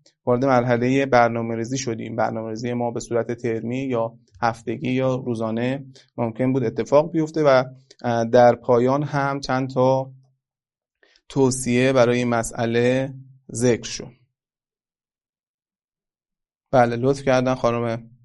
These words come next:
اسدی هم اینجا نوشتن مطالب رو. اه، برای مسئلهٔ امروز و بخش دوم گفتگومون، اه، در مورد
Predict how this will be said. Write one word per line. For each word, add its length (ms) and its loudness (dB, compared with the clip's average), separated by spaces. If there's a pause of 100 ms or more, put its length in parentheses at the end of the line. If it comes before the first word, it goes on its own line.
(340)
اسدی 420 0
هم 200 2
اینجا 560 -2 (500)
نوشتن 640 -2
مطالب 500 -10
رو. 80 -20 (1800)
اه، 180 -2
برای 580 6 (180)
مسئلهٔ 840 2 (280)
امروز 520 2
و 80 6
بخش 260 2
دوم 500 -2
گفتگومون، 920 -4 (380)
اه، 300 -4
در 260 0
مورد 640 -2